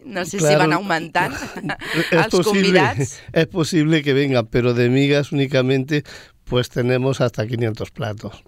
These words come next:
Speaker 1: Molt bé.
Speaker 2: Dejamos que no se puede poner nada más porque a lo mejor vendemos un plato y después no tenemos migas para todos.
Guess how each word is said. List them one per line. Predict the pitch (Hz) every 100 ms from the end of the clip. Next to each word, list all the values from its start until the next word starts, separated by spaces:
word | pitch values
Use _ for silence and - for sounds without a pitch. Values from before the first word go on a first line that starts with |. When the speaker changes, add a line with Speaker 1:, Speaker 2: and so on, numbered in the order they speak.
| _ -
Speaker 1:
Molt | 147 107
bé. | 117
Speaker 2:
Dejamos | 131 120 - 123 120 123
que | - 131
no | 127 127
se | 135
puede | 123 127 123 127 127 123
poner | 135 127 127 127
nada | 127 123 127
más | 127 -
porque | - 127 139
a |
lo | 127
mejor | 123 123 - 135 - - -
vendemos | 139 123 135 135 135
un | 139
plato | 127 131 135
y | 135
después | 127 110 127
no | 135
tenemos | 139 127 120 120
migas | 127 127 123
para | - 123 123
todos. | 143 117 113 -